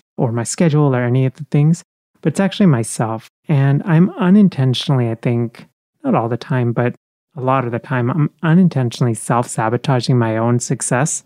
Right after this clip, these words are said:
because, like, I don't value myself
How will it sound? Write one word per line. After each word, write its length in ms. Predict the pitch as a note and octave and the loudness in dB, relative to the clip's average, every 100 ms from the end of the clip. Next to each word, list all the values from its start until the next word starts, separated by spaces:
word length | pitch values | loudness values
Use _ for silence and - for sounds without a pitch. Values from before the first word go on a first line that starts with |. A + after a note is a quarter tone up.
| _ _ | _ _
because, 600 | D3 - - C3+ B2+ A2+ | -4 -4 -4 -2 -2 -2
like, 200 | B2 A2+ - | -4 -4 -4
I 100 | B2+ | -2
don't 340 | C3 C#3 C#3+ - | 2 2 0 -4
value 840 | C3 A#2+ A2+ A#2+ B2 B2 A#2+ A#2+ G#2+ - _ _ _ | -6 -4 -2 -4 -2 -2 0 -2 -4 -12 _ _ _
myself 1400 | F3+ A#2+ A#2+ A2+ A2+ A2 - - - C3+ A#2 C#3+ F#3 - | -8 -4 -2 -2 -6 -8 -10 -12 -8 -4 -2 -2 -2 -8